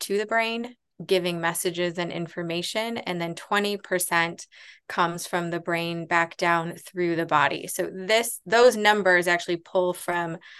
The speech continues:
Stephen Porges' research on polyvagal theory. And I think it's so important to name this is because we could be, like you said, sitting at home. We're in our home, everything's fine. And all of a sudden we feel anxious. We're like, "What?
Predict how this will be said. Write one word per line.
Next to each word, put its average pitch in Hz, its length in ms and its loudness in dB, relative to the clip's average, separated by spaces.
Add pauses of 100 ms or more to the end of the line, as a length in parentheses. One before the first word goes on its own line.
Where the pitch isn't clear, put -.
(240)
Stephen 180 460 -2
Porges' 165 560 -2 (160)
research - 840 0
on 170 180 -2
polyvagal 160 680 0
theory. - 400 -4 (720)
And 185 440 6 (120)
I 208 120 4
think 262 220 0
it's 262 140 0
so 214 140 4
important 202 340 0
to 190 60 -2
name 226 360 0
this 190 260 2
is 185 160 -4
because 196 340 -4
we 247 160 0
could 277 180 -2
be, 214 180 0
like 196 180 6
you 202 100 -2
said, 190 280 0
sitting 214 340 2
at 240 80 -2
home. 185 400 -6 (640)
We're 185 260 4
in 190 160 6
our 220 180 4
home, 208 400 2
everything's 196 520 0
fine. 214 260 4
And 185 80 0
all 190 220 8
of 196 80 4
a 196 60 0
sudden 208 360 4
we 180 100 -2
feel 180 300 -4
anxious. 196 640 2
We're 190 80 -8
like, 190 180 -10
"What? 196 300 -6